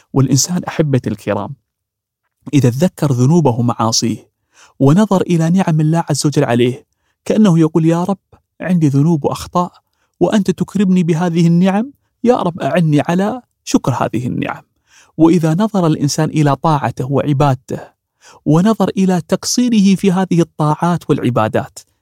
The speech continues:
يعني من هذا الإنسان اللي يقدر يضمن نفسه أن حقق عبادة الصلاة بنسبة مئة في المئة أو كان خشوعه في الصلاة مئة في المئة؟ ثم تذكر هذا الإنسان نعم الله عز وجل عليه، يعرف بأن هذا ال-، بأن هذا كله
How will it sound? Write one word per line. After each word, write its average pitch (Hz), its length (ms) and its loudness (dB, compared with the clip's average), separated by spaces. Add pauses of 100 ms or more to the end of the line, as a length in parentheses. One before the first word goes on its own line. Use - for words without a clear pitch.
يعني 113 300 -4 (300)
من 202 160 4
هذا 160 220 0
الإنسان 139 340 0
اللي 135 180 2
يقدر 143 240 2
يضمن 143 400 2
نفسه - 360 0
أن 135 160 2
حقق - 460 -4
عبادة 160 400 0
الصلاة 180 460 0 (340)
بنسبة 160 480 2 (100)
مئة 180 240 0
في - 100 -6
المئة 131 240 2
أو 123 80 2
كان 156 200 -2
خشوعه 165 460 0
في - 80 -8
الصلاة 180 360 -4
مئة 180 260 2
في - 120 -4
المئة؟ 120 320 0 (580)
ثم 170 280 2
تذكر 226 480 0
هذا 175 300 -2
الإنسان 160 420 0
نعم 196 280 2
الله 185 280 0
عز 175 160 -4
وجل 170 160 -2
عليه، 160 440 0
يعرف 180 460 -2
بأن 185 340 2
هذا 180 380 -2
ال-، 175 220 -2 (380)
بأن 185 260 4
هذا 185 320 0
كله 220 560 2